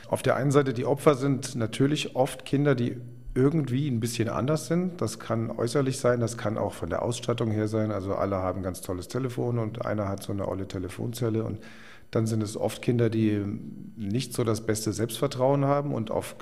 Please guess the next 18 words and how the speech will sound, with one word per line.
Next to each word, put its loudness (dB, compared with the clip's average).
kleine 2
Sticheleien 2
schon 0
relativ -2
heftig -4
reagieren, -2
also -4
direkt -4
auch 0
eine -2
Angriffsfläche 0
bieten 0
und -2
dann -2
setzt -4
sich -6
das -10
fort. 0